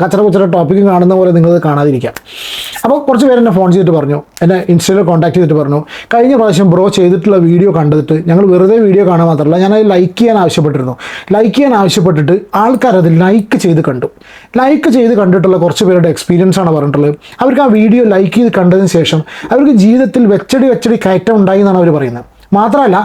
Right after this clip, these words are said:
പത്തനംതിട്ടയിൽ നിന്നൊരു സുഹൃത്ത് എന്നെ വിളിച്ചിട്ട് പറഞ്ഞു, പുള്ളി നാലഞ്ച് സുഹൃത്തുക്കളും അവരവരുടെ മൊബൈൽ ഫോണിൽ ഈ ഒരു വീഡിയോ കണ്ടു കഴിഞ്ഞ സമയത്ത് ഇതിൽ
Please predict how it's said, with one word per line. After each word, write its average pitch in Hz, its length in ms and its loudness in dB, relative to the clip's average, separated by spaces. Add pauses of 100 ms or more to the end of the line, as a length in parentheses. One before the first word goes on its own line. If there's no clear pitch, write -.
(320)
പത്തനംതിട്ടയിൽ 240 580 0
നിന്നൊരു 262 220 2
സുഹൃത്ത് 226 240 0
എന്നെ 220 140 2
വിളിച്ചിട്ട് 190 260 2
പറഞ്ഞു, 180 240 2 (800)
പുള്ളി 196 220 2 (120)
നാലഞ്ച് 208 340 2
സുഹൃത്തുക്കളും 196 440 0 (800)
അവരവരുടെ 226 420 2
മൊബൈൽ 214 300 2
ഫോണിൽ 233 200 2
ഈ 226 60 2
ഒരു 220 140 2
വീഡിയോ 202 260 2
കണ്ടു 185 240 2
കഴിഞ്ഞ 185 240 2
സമയത്ത് 156 320 -2 (340)
ഇതിൽ 285 140 2